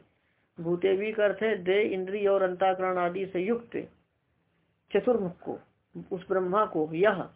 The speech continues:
जिस परमात्मा ने देखा, यह विपश्यत जिस परमात्मा ने देखा, किस भावना से देखा, कि यह संपूर्ण व्यष्टि सृष्टि का कर्ता हो, इस भावना से देखा।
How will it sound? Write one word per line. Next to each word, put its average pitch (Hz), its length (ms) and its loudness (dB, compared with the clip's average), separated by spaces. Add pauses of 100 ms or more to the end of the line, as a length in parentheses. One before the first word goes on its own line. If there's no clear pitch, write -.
(140)
जिस 196 220 -4
परमात्मा 175 560 0
ने 180 120 -4
देखा, 170 420 -6 (180)
यह 180 160 2
विपश्यत 185 600 -4
जिस 175 220 -8
परमात्मा 175 500 -2
ने 254 180 -2 (240)
देखा, 170 400 0 (760)
किस 226 160 -2
भावना 196 340 2
से 247 140 4
देखा, 240 360 4
कि 180 80 -4
यह 190 180 4
संपूर्ण 190 400 -4
व्यष्टि 185 360 -4
सृष्टि 180 360 -2
का 175 80 2
कर्ता 170 340 -2
हो, 185 240 0
इस 175 160 -6
भावना 165 320 -4
से 269 220 -4
देखा। 160 400 -6